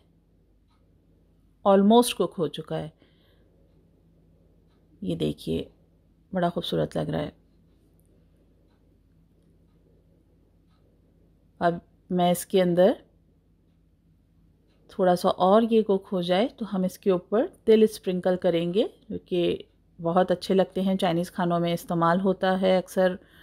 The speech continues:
चीज़ों में हम लोग ऐड करते हैं चाइनीज़ डिशेस में। ये देखिए, अभी थोड़ा पतला लग रहा है, मुझे लग रहा है इसको थोड़ा एक दो मिनट और इसको हमें कुक करना चाहिए। बहुत ही टेस्टी चिकन मंचूरियन तैयार हुआ है ये।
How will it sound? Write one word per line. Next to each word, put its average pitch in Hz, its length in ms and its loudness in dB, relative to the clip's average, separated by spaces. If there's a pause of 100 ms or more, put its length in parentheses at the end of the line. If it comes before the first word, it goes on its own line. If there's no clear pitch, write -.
(400)
चीज़ों 175 260 0
में 175 220 2
हम 185 180 0
लोग 175 140 2
ऐड 170 220 2
करते 190 260 -2
हैं 202 200 0
चाइनीज़ 190 400 -2
डिशेस 202 400 0
में। 294 60 0 (800)
ये 175 100 -6
देखिए, 170 280 -2
अभी 185 80 0
थोड़ा 202 240 2
पतला 208 380 2
लग 202 180 2
रहा 214 120 2
है, 175 160 2
मुझे 185 220 0
लग 196 140 2
रहा 214 80 0
है 226 60 2
इसको 226 180 -4
थोड़ा 240 220 0
एक 208 240 2
दो 233 100 6
मिनट 226 320 0 (100)
और 202 220 4
इसको 202 180 -2
हमें 175 180 0
कुक 170 240 -2
करना 175 280 -2
चाहिए। 180 480 -2 (4000)
बहुत 233 360 0
ही 277 60 4
टेस्टी 220 380 0
चिकन 214 260 0
मंचूरियन 175 460 0
तैयार 160 340 0
हुआ 156 220 0
है 156 120 -2
ये। 156 200 -4